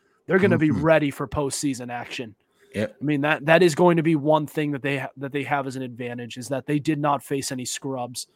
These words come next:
Speaker 1: They have faced tough competition. They're ready to go. So whoever comes out of those, of those divisions is going to be,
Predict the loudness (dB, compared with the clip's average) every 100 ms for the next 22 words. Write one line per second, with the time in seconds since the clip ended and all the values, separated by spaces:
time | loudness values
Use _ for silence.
0 | _ _ 0 0 0 0 0 0 -4 -2
1 | -2 -2 -6 -6 -6 -6 -6 -6 -8 -10
2 | -8 -8 -8 -12 -14 -14 -16 _ _ _
3 | _ -8 0 4 4 2 -2 -2 0 0
4 | 0 -4 -4 -8 -12 _ _ _ -10 -6
5 | -4 -4 -6 -6 -8 -8 -12 -12 -10 -10
6 | -10 -12 -12 -14